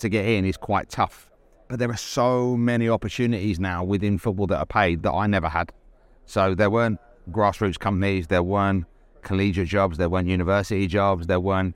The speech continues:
further education jobs. There's lots of opportunities to get your foot into paid employment within coaching. Um, so if you enjoy it, take opportunities and never say no.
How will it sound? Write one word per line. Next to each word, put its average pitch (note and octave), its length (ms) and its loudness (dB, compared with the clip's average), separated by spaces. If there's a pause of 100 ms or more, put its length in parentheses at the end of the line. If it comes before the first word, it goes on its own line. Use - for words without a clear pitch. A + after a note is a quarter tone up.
(140)
further G2 360 0
education G2+ 500 -2
jobs. G2+ 300 -2 (420)
There's A2 180 -2
lots B2 300 0
of A#2+ 80 -2
opportunities G#2+ 480 -2
to G#2+ 80 -2
get F#2 160 0
your G2+ 140 0
foot F2+ 240 -4
into G2 180 -4
paid G#2+ 400 0
employment G2 480 0
within F#2+ 240 0
coaching. A2 460 -2 (440)
Um, G2 380 0 (240)
so G#2 380 0 (500)
if A2 100 -2
you A2+ 120 2
enjoy A#2 300 2
it, D3+ 120 0 (220)
take B2 240 -2
opportunities G#2+ 500 -2
and G2+ 100 2
never G2+ 160 0
say G2+ 220 0
no. G2+ 440 0